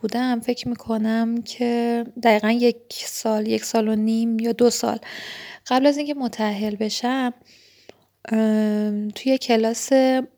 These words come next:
سفر زندگی دکتر علیرضا شیری شرکت کردم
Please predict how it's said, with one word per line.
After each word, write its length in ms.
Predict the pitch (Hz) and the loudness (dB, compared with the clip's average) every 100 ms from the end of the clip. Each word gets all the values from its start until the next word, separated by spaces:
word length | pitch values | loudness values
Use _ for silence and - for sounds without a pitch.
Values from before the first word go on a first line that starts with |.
| _ | _
سفر 560 | 214 - 220 220 226 254 | -6 2 2 4 4 4
زندگی 880 | 233 233 214 214 214 226 233 254 277 - _ - - - - _ | 4 4 4 2 0 0 2 2 0 -6 _ -20 -20 -20 -20 _
دکتر 340 | 240 233 226 233 | 0 2 2 2
علیرضا 520 | 226 226 220 208 220 | 2 0 0 -2 -6
شیری 360 | - - 202 | -8 -8 -6
شرکت 520 | 247 - 220 202 220 208 | -4 -2 -2 -4 -8 -6
کردم 680 | 220 208 208 214 226 285 | -4 -4 -4 -4 -4 -4